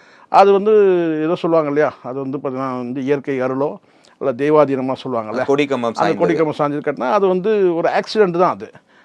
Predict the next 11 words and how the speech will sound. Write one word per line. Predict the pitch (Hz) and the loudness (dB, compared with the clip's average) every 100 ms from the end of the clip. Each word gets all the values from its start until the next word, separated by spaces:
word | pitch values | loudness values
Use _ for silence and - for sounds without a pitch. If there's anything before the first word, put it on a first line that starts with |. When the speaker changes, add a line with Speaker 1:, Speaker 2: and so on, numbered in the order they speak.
| _ | _
Speaker 1:
நல்ல | 175 214 226 | 4 8 8
வேளை, | 247 254 | 8 6
அது | - 170 170 | 4 0 0
எதுவும் | 165 196 185 | 0 0 0
நடக்கல. | 170 156 - | -2 -2 0
அது | 170 190 180 | 0 2 0
வந்து | 165 175 190 175 170 | -2 -4 -2 -2 0
பலரும் | 175 190 196 | 2 4 2
கூட | 196 | 2
வந்து, | 202 185 190 202 170 139 104 - - | 0 0 2 4 4 0 -4 -12 -14
ஆ, | 151 139 | -8 -8